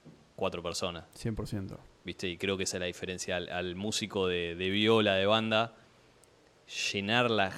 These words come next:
Speaker 1: la gente que tiene un boliche es una, es el Monte Everest.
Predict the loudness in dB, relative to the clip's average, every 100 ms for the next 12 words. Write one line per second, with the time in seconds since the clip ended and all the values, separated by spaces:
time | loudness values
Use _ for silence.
0 | -10 -8 -8 -6 -2 0 0 0 -2 -4
1 | -4 -4 -2 -2 -2 -2 -4 -4 -6 -20
2 | -20 _ _ _ -20 _ _ _ _ _
3 | -8 -6 -4 -4 -6 -6 -6 -8 -8 -8
4 | -8 -8 -8 -6 -6 -2 0 2 0 -6
5 | -14